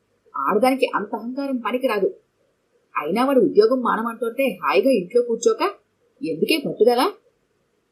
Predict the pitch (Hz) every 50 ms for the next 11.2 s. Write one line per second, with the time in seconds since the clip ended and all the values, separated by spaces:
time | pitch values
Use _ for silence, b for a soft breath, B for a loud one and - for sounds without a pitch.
0 | _ _ - - - - 302 294 311 320 277 - - - - - - - 254 220
1 | 240 262 - - - 247 247 277 247 - - - - 226 233 208 196 196 208 -
2 | 190 - - 190 175 - - - - _ _ _ _ _ _ _ _ _ _ _
3 | _ _ _ _ _ _ 151 151 165 151 160 208 262 285 277 269 214 131 131 -
4 | 180 190 - - 262 233 240 220 180 160 165 202 196 208 180 170 160 - - -
5 | _ _ _ _ _ _ _ _ _ _ _ _ _ _ _ _ _ _ - -
6 | _ - - _ - _ _ - - 214 - - 202 - - - 381 381 269 185
7 | 170 - - 269 294 285 277 233 - 170 156 190 240 247 240 220 - 233 202 151
8 | 180 196 247 294 294 262 226 190 175 180 220 - 208 190 180 196 196 - 185 175
9 | 160 - - - _ _ _ _ _ _ _ _ _ _ _ _ - 190 196 185
10 | 208 320 339 349 349 311 285 214 180 - 170 156 165 208 247 247 233 233 247 240
11 | - 202 226